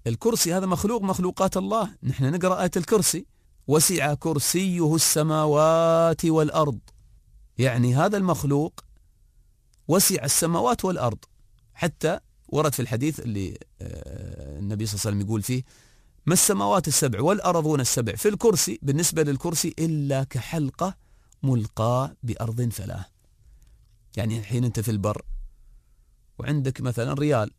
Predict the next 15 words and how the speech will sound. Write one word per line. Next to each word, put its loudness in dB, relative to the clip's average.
فريت -4
الريال -2
في -6
البر، -2
شوف -4
البر -2
الواسع 0
اللي -2
ما 2
له 0
نهاية، -2
شوف -2
الأفق -4
بعيد. -2
يعني -2